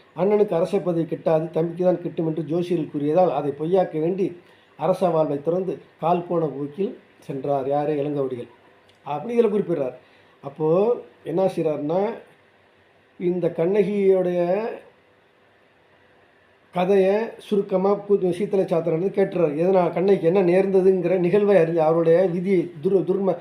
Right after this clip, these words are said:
துர்விதியை கேட்டறிகிறார். கேட்டறிஞ்சோடனே காவியமா படைக்கணும்னு உடனே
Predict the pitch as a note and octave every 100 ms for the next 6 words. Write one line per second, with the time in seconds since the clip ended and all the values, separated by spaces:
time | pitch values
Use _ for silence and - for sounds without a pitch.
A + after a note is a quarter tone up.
0 | - - D#3+ A#3 A3 F#3+ A3+ G#3 - G#3
1 | G3+ D#3+ D3 - G3+ G3+ F#3 E3 F3 A3
2 | F#3 G3+ G#3 F#3+ E3+ E3 E3+ D#3+ C#3 C3
3 | C#3+ E3